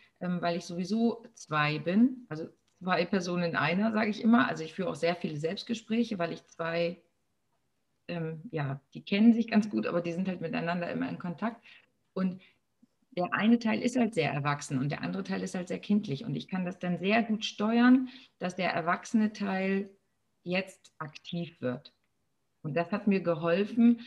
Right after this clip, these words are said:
im November da rauszukommen, beziehungsweise ab Dezember wieder völlig souverän unterwegs zu sein, weil ich mir bewusst gemacht habe, Kind bringt mich nicht weiter,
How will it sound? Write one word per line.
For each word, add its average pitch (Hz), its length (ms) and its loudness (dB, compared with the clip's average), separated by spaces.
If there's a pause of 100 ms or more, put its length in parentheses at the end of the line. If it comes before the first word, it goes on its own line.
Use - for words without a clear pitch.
(180)
im 180 140 -2
November 175 400 0
da 175 120 0
rauszukommen, 190 560 -2
beziehungsweise 175 640 -4
ab - 160 -6
Dezember 185 500 -4
wieder 165 160 -2
völlig 208 480 -2
souverän 180 520 -2
unterwegs 165 520 -6
zu 226 120 -4
sein, 214 280 0 (420)
weil 175 220 -2
ich 170 100 -6
mir 185 140 2
bewusst 165 440 -2
gemacht 147 380 -4
habe, 135 240 -2
Kind 226 420 2
bringt 208 280 0
mich 202 160 -2
nicht 190 200 -4
weiter, 185 520 -4